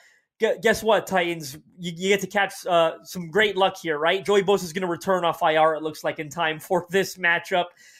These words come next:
Uh, Khalil Mack is still playing a good football. Khalil Mack's a future Hall of Famer. What a nightmare, right? Pick your poison. Joey Bosa, I don't care if it's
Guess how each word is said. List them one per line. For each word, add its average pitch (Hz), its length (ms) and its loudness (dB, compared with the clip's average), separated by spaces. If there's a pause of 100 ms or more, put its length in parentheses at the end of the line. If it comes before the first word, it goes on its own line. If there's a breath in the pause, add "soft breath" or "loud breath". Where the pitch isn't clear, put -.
Uh, 170 160 4
Khalil 202 420 0
Mack 180 300 0
is 170 100 -6
still 190 220 0
playing 170 480 -2
a 170 80 -2
good 160 260 0
football. 165 520 0
Khalil 170 220 -4
Mack's 160 280 -4
a 147 40 -16
future 175 360 -8
Hall 151 220 2
of 147 80 -12
Famer. 160 380 -4 (680)
What 226 200 4
a 220 60 4
nightmare, 170 580 0
right? 160 200 2
Pick 202 200 0
your 196 100 2
poison. 151 480 0
Joey 190 300 2
Bosa, 180 320 2
I 180 80 4
don't 190 180 2
care 196 160 6
if 190 140 0
it's - 200 -6